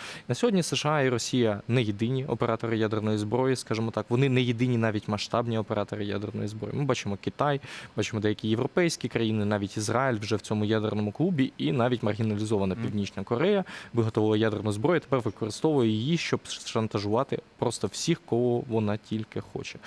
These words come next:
Speaker 1: Але не дивлячись на це, Марко Рубіо правильно підкреслює, що застосування ядерної зброї — це сюрреалістичний сценарій. Тому що для будь-якої країни, яка це зробить, вона відкриє скриньку Пандори,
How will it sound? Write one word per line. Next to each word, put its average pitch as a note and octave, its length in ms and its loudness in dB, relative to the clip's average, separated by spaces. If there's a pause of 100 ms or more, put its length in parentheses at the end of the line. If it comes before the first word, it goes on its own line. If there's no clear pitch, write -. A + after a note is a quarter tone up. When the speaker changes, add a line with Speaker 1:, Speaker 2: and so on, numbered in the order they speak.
(300)
Speaker 1:
Але D3 140 2
не F#3+ 80 4
дивлячись D3 440 0
на B2+ 80 0
це, A#3 180 2
Марко E3 240 -2
Рубіо D3+ 280 4
правильно B2 360 0
підкреслює, - 600 -2
що - 200 -4
застосування C3+ 600 -2
ядерної A#2+ 400 2
зброї — D#3 380 2
це C#3+ 180 2
сюрреалістичний C3 880 0
сценарій. A#2 500 -4 (340)
Тому B2+ 140 0
що A#2+ 120 2
для A2 100 4
будь-якої A#2 400 0
країни, A#2+ 400 2
яка G#2 200 2
це A2+ 120 -2
зробить, D#3 400 2
вона A2+ 200 4
відкриє B2+ 560 2
скриньку A#2+ 380 -2
Пандори, A2 400 0